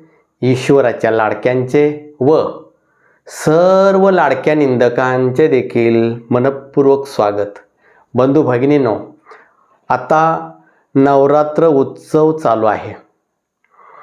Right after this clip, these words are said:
अनेक लोकांना ज्या ज्या वेळेला काही शंका विचारायच्या असतील, काही आध्यात्मिक अडचणी असतील, तर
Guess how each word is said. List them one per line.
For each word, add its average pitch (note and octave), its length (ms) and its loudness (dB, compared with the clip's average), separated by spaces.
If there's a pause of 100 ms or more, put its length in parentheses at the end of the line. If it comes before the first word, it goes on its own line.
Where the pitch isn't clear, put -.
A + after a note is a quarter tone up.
(960)
अनेक G3 280 0
लोकांना E3+ 500 2
ज्या C3 240 0
ज्या C#3+ 160 2
वेळेला D3+ 200 4
काही D3 220 0
शंका C#3+ 360 -2
विचारायच्या C3+ 520 0
असतील, B2+ 560 0
काही B2+ 160 -2
आध्यात्मिक B2+ 540 0
अडचणी A#2+ 360 0
असतील, A2 500 -4 (600)
तर D3+ 120 4